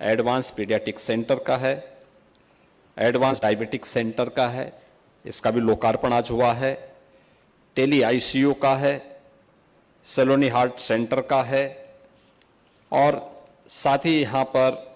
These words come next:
एक Rain Basera और एक हॉस्टल, जो medical technology से संबंधित दो सौ छात्रों के रहने की व्यवस्था का माध्यम बनेगा। इन सब का आज यहाँ पर लोकार्पण और शिलान्यास का कार्यक्रम संपन्न हुआ है।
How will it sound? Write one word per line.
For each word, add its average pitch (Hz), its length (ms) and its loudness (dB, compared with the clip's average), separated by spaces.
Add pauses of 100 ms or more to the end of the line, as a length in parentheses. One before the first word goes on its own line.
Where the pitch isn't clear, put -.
(400)
एक 143 340 0
Rain 139 320 0
Basera 123 520 2 (1080)
और 151 200 2
एक 165 140 0
हॉस्टल, - 520 -2 (880)
जो 123 100 4
medical 135 440 2 (100)
technology 131 640 2
से 120 160 -4
संबंधित 110 600 -4 (720)
दो 120 160 0
सौ 165 180 0
छात्रों 127 420 -2
के 123 120 -2
रहने 113 300 -4
की 120 160 -10
व्यवस्था 107 520 -4 (680)
का 110 100 -4
माध्यम 110 400 -2
बनेगा। 117 400 -2 (100)
इन 139 160 -6
सब - 400 -2
का 113 100 -2
आज 110 260 -4
यहाँ 120 220 -4
पर 123 260 -4 (220)
लोकार्पण 117 580 -2
और 156 100 0
शिलान्यास 107 500 -6
का 110 120 -8
कार्यक्रम 107 440 -10
संपन्न 120 440 -8
हुआ 123 280 -2
है। 98 160 -10